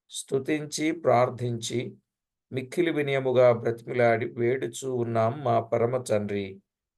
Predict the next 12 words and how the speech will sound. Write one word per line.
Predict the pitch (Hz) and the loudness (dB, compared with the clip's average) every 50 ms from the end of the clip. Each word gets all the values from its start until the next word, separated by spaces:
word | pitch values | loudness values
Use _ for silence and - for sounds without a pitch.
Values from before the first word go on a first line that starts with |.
| _ _ _ _ _ _ - | _ _ _ _ _ _ 2
ఆమేన్. | 107 110 110 110 113 113 113 110 104 92 87 - - _ _ _ _ _ _ _ _ _ _ _ _ _ _ _ _ _ _ _ _ _ _ _ _ _ _ _ | 4 4 4 4 2 2 2 2 2 0 -4 -10 -18 _ _ _ _ _ _ _ _ _ _ _ _ _ _ _ _ _ _ _ _ _ _ _ _ _ _ _
ప్రభునందు | 160 160 160 170 165 160 151 143 139 | -2 -2 0 0 0 -2 -2 -2 -2
ప్రియులారా, | 135 - - 131 135 135 131 131 123 117 120 139 196 - - _ _ _ _ _ _ _ _ _ _ _ _ - | -4 -2 -2 -2 0 2 4 4 6 6 4 2 2 0 -6 _ _ _ _ _ _ _ _ _ _ _ _ -6
మనము | 131 135 139 131 131 | -4 -2 -2 -2 -4
చదువుకున్న | 127 123 - 143 135 170 175 175 175 - 147 143 139 127 120 120 139 - - - _ _ _ _ _ _ _ _ _ - | -6 -4 -2 -2 2 2 2 2 2 0 -2 -2 0 0 0 0 -2 -4 -10 -16 _ _ _ _ _ _ _ _ _ -12
సంగతిలో | - - 139 135 143 147 147 - - 135 123 131 143 165 190 - - - _ _ _ _ _ _ _ _ _ _ _ _ _ _ - | -4 -2 -2 0 2 2 2 2 0 0 2 4 4 4 4 2 -2 -10 _ _ _ _ _ _ _ _ _ _ _ _ _ _ -8
అమూల్యమైన | 123 120 135 151 165 165 156 151 156 147 139 135 131 127 123 123 | -6 -4 -2 -2 -2 0 2 2 2 2 2 0 -2 -2 -2 -2
విషయాలు | 117 120 120 117 - - 143 139 127 120 113 110 - - - - _ _ _ _ _ _ _ _ _ _ _ - | -2 -2 -4 -6 -4 0 4 4 6 6 4 2 -2 -6 -8 -14 _ _ _ _ _ _ _ _ _ _ _ -6
మనము | 117 113 117 113 117 113 110 107 107 107 - - - | -4 -4 -4 -2 -4 -2 -2 -2 -2 -4 -6 -4 -2
అర్థం | 113 113 120 113 131 147 143 135 | -2 -2 0 0 2 2 2 2
చేసుకుంటూ | 120 120 113 110 - - - - 107 107 104 - - 110 | 2 2 2 2 0 -4 -8 -8 -8 -8 -6 -2 -2 0
ఉన్నాం. | 98 101 101 104 104 104 104 - | 0 0 0 0 0 -2 -2 -4